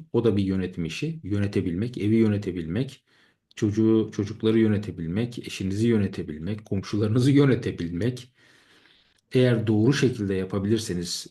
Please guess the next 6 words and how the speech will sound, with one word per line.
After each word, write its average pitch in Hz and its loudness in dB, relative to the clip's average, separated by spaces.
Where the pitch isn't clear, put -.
e, 90 -4
planlamayı, 101 0
stratejiyi 95 -4
doğru 92 -2
şekilde 98 -2
yönetirseniz 95 -4